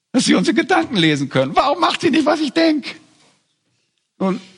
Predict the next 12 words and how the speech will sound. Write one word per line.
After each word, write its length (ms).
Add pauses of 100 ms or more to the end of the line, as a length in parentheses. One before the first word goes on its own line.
(640)
seine 580 (380)
Botschaften 640
an 100
den 140
Menschen 640 (1120)
sind 300
ohne 300
Fehl. 460 (760)
Sie 160
sind 260
absolut 640
perfekt. 680